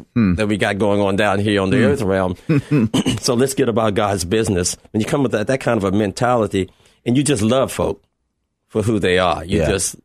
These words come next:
Speaker 2: and you, you always seek to find what God has planted in them in the way of their giftedness and their calling and purpose, and then help them to point toward that, that
Speaker 1: Hmm.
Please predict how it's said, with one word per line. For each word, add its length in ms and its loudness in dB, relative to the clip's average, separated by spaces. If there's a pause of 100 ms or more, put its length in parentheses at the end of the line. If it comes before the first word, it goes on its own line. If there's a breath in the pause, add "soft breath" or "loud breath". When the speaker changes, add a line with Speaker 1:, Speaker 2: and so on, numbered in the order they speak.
(260)
Speaker 2:
and 240 2
you, 80 2
you 440 -2 (100)
always 360 0
seek 260 -2
to 60 -4
find 320 0
what 140 -2
God 260 2
has 120 -4
planted 420 -2
in 120 2
them 200 2
in 80 0
the 160 0
way 100 2
of 100 -4
their 140 0
giftedness 680 -4 (320 soft breath)
and 120 -2
their 100 -2
calling 420 0
and 120 -2
purpose, 460 -2 (300 loud breath)
and 120 0
then 140 0
help 220 0
them 160 0
to 60 -2
point 300 -2
toward 420 0
that, 300 -4
that 100 -2
Speaker 1:
Hmm. 260 2